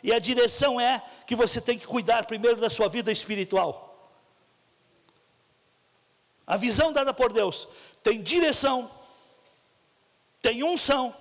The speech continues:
tem provisão, tem proteção e tem projeção.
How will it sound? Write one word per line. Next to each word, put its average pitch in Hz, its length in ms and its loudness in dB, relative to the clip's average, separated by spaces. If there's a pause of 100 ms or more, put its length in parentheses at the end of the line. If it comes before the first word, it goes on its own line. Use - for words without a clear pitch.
(920)
tem 226 180 0
provisão, 277 720 2 (1040)
tem 233 160 -2
proteção 277 800 0 (680)
e 160 140 -4
tem 277 340 2 (360)
projeção. 294 640 2